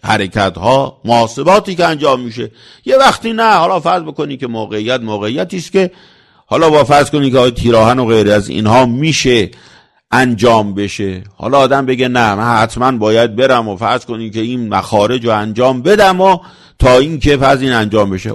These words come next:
اون می‌شه اسراف، این می‌شه چی؟ عقلانیت. هر چیزی در جای خودش می‌تواند در این معیار می‌تواند قرار بگیره.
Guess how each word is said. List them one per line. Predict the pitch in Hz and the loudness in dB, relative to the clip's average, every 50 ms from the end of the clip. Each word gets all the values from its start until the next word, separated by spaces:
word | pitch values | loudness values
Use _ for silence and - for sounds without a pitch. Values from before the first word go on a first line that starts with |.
| - | -2
اون | - 202 220 | 0 0 2
می‌شه | 208 185 151 - 180 180 | 2 0 2 2 4 4
اسراف، | - 131 139 127 - - 123 131 151 170 160 143 - | 4 4 2 2 0 -2 0 2 4 4 2 0 -4
این | - 139 147 | -8 -8 -6
می‌شه | 139 127 117 113 135 127 | -6 -6 -4 -4 -6 -6
چی؟ | 120 - - 127 127 131 - _ _ - | -6 -6 -4 -4 -4 -4 -8 _ _ 0
عقلانیت. | 101 104 92 101 104 104 98 98 95 87 85 82 92 98 85 78 - _ _ _ _ _ _ _ _ _ - - _ _ _ _ _ _ _ _ _ _ | 0 0 2 2 2 2 0 0 -2 -6 -8 -6 -6 -6 -6 -6 -10 _ _ _ _ _ _ _ _ _ -20 -20 _ _ _ _ _ _ _ _ _ _
هر | - - - 160 202 233 254 247 208 | -16 -8 -2 0 2 2 2 2 -2
چیزی | - - - - - - 185 202 208 190 180 190 202 185 | -6 -10 -14 -14 -14 -12 -10 -10 -10 -8 -8 -8 -8 -6
در | 151 143 123 113 110 | -2 0 0 0 0
جای | 101 98 110 113 107 107 110 110 107 113 | -2 -2 0 2 2 2 2 2 0 -2
خودش | 113 - - 127 151 165 190 196 190 - - - _ _ _ _ - 107 | -4 -4 -4 -4 0 2 2 2 2 0 -6 -12 _ _ _ _ -4 -2
می‌تواند | 151 185 165 - 160 147 143 143 147 147 151 156 143 123 | -2 0 2 2 2 4 2 2 0 0 -2 -4 -2 -2
در | 107 98 | -2 0
این | 92 95 101 98 98 95 101 107 | 0 0 -2 0 0 0 0 0
معیار | 110 110 - - - - 98 101 101 98 92 92 101 117 135 147 160 165 156 156 - _ - | 0 -2 -4 -6 -12 -12 -10 -10 -10 -10 -10 -8 -4 -2 0 2 2 0 0 -2 -8 _ -16
می‌تواند | - 127 - - 123 127 127 131 127 135 127 | -16 -6 -4 -4 -2 -2 -2 -4 -4 -6 -8
قرار | - _ - 104 110 117 120 113 104 87 | -8 _ -2 0 2 4 4 4 2 0
بگیره. | 73 76 76 73 85 85 78 85 | -4 -8 -12 -12 -14 -16 -16 -18